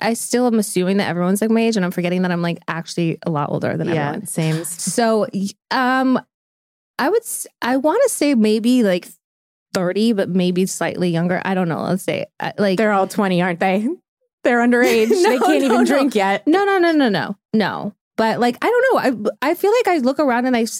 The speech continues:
Speaker 1: I th-, there's people that are definitely, like, my, there's people that are definitely, like, older there. But also, like, I don't know, met a, a cute twenty-five-year-old there one time.
Speaker 2: Oh, is that where you met the
Speaker 1: <laughs>
Speaker 2: twenty-five-year-old?
Speaker 1: Yeah.
Speaker 2: Wow.
Speaker 1: Yeah.
Speaker 2: Oh, okay. That's exciting.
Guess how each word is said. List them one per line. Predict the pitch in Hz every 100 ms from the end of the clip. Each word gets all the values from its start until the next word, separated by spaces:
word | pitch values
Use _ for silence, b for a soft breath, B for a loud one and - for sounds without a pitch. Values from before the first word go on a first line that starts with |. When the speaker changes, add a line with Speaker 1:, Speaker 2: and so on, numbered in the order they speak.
| -
Speaker 1:
I | 220
th-, | 240
there's | 220 277 294
people | 370 392
that | 392
are | 302
definitely, | 202 202 208 180 165 175
like, | 170 165 -
my, | 170 160 151 -
there's | 185 208 -
people | 320
that | 285
are | 240
definitely, | 196 190 170
like, | 160 -
older | 151 110 87
there. | 69 - _
But | 269
also, | 349 349 381
like, | 359 - _ B B
I | 214
don't | 320
know, | 277 302 302 _ _
met | 226 277 - _ _ _ 185
a, | 214 _ _
a | -
cute | 202 254 233
twenty-five-year-old | - 254 247 226 302 302 208
there | 175
one | 165 185
time. | 190 202 277
Speaker 2:
Oh, | 269
is | 269
that | 220 208
where | 247 311
you | 302
met | 233 240 285
the | -
Speaker 1:
<laughs> | 254
Speaker 2:
twenty-five-year-old? | 254 240 233 185 240 330 403 466 453
Speaker 1:
Yeah. | 240 - 240 - _ _ _ _ _ _
Speaker 2:
Wow. | 185 226 571 392 170 180 220 - -
Speaker 1:
Yeah. | 466 403 226 415
Speaker 2:
Oh, | 440 254
okay. | 359 339 370 427
That's | 294 381
exciting. | 427 - 196 240 320